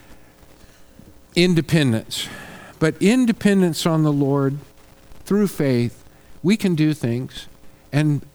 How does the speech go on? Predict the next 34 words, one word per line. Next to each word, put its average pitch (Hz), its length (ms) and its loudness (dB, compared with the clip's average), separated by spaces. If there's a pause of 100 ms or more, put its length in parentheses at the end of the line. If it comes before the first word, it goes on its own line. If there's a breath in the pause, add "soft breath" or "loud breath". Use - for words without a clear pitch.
(140)
and, 139 200 -6
and 170 220 2
most 180 300 -2
notably, 170 480 -2
we 170 140 0
can 135 300 0
love 143 360 -2
and 117 160 -4
forgive 135 640 -2
and 117 140 -6
show 117 220 -4
mercy 156 680 -2
and 113 160 -4
kindness, 165 500 -2 (320 loud breath)
and 156 160 2
it's 156 220 -2 (100)
not 196 340 -2 (220)
contingent 220 840 -2
or 143 160 0
dependent 147 760 -2
upon 160 540 -2 (340 loud breath)
the 160 200 2
attitudes 170 720 0
or 156 100 2
behaviors 143 720 0
of 147 100 -4
others. 180 420 -6
That's - 340 -4
why 131 220 -2
we 208 340 2
as 170 140 -2
Christians 151 680 -6
talk 135 300 -4
about 131 300 -2